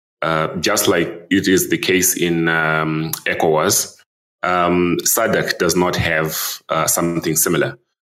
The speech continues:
And I think that's the easiest way to come up with a standing army. Take it per region, per region. Um, you mentioned that President Ramaphosa has sent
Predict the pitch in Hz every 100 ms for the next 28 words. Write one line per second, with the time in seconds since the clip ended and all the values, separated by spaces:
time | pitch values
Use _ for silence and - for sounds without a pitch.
0 | _ 107 110 127 110 110 - 107 92 -
1 | 85 95 90 80 87 - - _ - -
2 | 107 - - 92 90 85 87 85 80 78
3 | 87 80 73 123 120 - - 104 87 98
4 | 85 80 87 78 80 78 71 _ _ _
5 | - 82 82 82 80 82 78 80 101 101
6 | 107 113 95 87 87 101 90 85 82 82
7 | 82 98 90 87 80 80 - 90 90 -